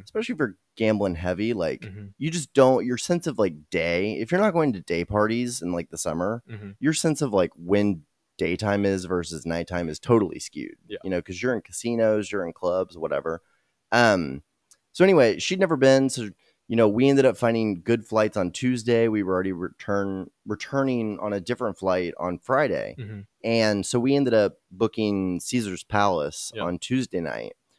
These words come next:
Speaker 1: which it was interesting 'cause we stayed at a couple new places for me. And so it
Speaker 2: Mm-hmm.
Speaker 1: was good to kinda get the, uh, the four one one and the consumer review on these places. But
Speaker 2: Yeah.
Speaker 1: the first night stayed at,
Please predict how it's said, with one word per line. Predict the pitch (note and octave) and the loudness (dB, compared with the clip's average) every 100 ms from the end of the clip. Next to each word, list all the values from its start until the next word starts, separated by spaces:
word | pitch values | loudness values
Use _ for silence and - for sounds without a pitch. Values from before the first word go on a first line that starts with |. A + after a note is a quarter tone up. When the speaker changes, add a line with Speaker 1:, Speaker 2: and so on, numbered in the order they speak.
| _ _ - | _ _ 0
Speaker 1:
which | G#2+ G#2+ - - - _ _ _ _ | 4 4 2 -10 -12 _ _ _ _
it | D3 | 0
was | D3 | 2
interesting | G3 G3+ D#3+ B2 B2 G#2+ | -2 0 2 2 0 -4
'cause | A2 | -2
we | A2+ | -4
stayed | - C#3 | 0 2
at | C3 G2 | 2 0
a | |
couple | - A2 G2+ | -2 -4 -2
new | G2 F2+ | -2 -4
places | - F2 F2+ A#2 A2+ | -4 -4 -4 -8 -10
for | - F2 | -8 -6
me. | E2+ E2+ F#2+ B2+ C3+ | -4 -4 -4 -6 -8
And | G2+ F#2+ | -8 0
so | G2+ | 2
it | |
Speaker 2:
Mm-hmm. | F2+ | 2
Speaker 1:
was | E2 | 0
good | G2+ | -2
to | E2 | -2
kinda | G2+ F2+ | -2 0
get | F2 - | -2 -4
the, | F2+ D#2+ | 0 0
uh, | C2 B1+ B1 | 0 -2 -6
the | A1 | -10
four | - G2 F#2+ | -4 0 2
one | F2+ E2+ | 2 -2
one | E2 E2+ F2 | -2 -2 -4
and | D2 C#2 C#2+ _ _ _ _ _ | -6 -10 -16 _ _ _ _ _
the | F2+ | -8
consumer | - F2 - G2 G2 | -6 -8 -4 -2 0
review | F#2+ E2+ G#2+ A2+ | -2 -2 -2 -2
on | C#2+ G#2 | -2 -2
these | G#2+ - | -2 -4
places. | - A2 - A#2 - | -6 -4 -6 -10 -2
But | F#2+ G#2+ | 0 0
Speaker 2:
Yeah. | G#2 F2+ _ _ G#2 | -4 -16 _ _ -6
Speaker 1:
the | |
first | G2 C3+ C#3+ - | 2 2 2 2
night | A#2 G#2 - | 2 2 -2
stayed | - G#2+ G#2 | 0 0 2
at, | G2 E2+ | 2 2